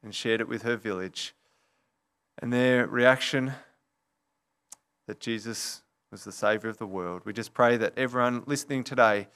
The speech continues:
will be able to see Jesus for who he is, the Saviour of the world.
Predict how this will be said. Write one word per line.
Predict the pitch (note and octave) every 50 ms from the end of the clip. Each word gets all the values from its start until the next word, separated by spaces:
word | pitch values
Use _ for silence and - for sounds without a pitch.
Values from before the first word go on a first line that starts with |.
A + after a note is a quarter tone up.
| _ _ _ _ _ _ _ -
will | C3 B2+
be | A2 B2+ B2
able | B2 B2+ B2+
to | A#2+
see | - - B2+ A#2 G#2+ G#2 G2+ G2 - _ _ _ _ _ _ _
Jesus | - - C3 B2 A2 A#2+ A2+ -
for | - - G#2
who | F#2+ A2+ B2 A#2
he | A2+ A#2+ B2 A2+
is, | G2+ G2 F#2+ F2 - -
the | - - -
Saviour | - - A2+ A2+ A2+ A2 B2
of | A#2+
the | A2+ G#2
world. | F#2+ F#2+ F#2+ F2+ F2+ F#2 F#2+ -